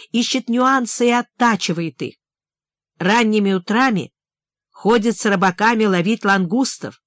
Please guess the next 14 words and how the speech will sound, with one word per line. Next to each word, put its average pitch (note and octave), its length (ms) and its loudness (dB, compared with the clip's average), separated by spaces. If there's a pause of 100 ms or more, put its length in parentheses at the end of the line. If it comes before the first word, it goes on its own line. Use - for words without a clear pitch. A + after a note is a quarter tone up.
(560)
присматривается, E3 960 -2
погружается F3 720 -2
в E3 60 -2
их D#3+ 80 -2
жизнь, E3+ 540 0 (760)
чтобы F#3 300 -2
как - 320 -4
можно D#4 400 0
меньше C#4 680 0 (440)
играть A#3 840 0 (240)
свою D#3 480 -4
роль. B2 300 -8 (1700)
Погода D#4 540 2
изменчива. F3+ 840 -4